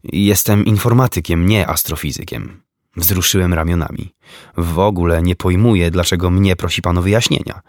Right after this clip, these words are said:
Ale na ile się orientuję, to przedstawiona wizja odpowiada rzeczywistości”. Na razie nie do końca docierała do mnie powaga zdarzeń. Miałem wrażenie, że oglądam film, czytam książkę, śnie. Przecież rzeczywistość nie mogła tak wyglądać.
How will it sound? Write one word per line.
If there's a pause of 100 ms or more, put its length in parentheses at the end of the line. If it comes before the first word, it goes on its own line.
(800)
Ale
na
ile
się
orientuję,
to (420)
przedstawiona
wizja
odpowiada
rzeczywistości”. (960)
Na
razie
nie
do
końca
docierała
do
mnie
powaga
zdarzeń. (640)
Miałem
wrażenie,
że
oglądam
film,
czytam
książkę,
śnie. (500)
Przecież
rzeczywistość
nie
mogła
tak
wyglądać.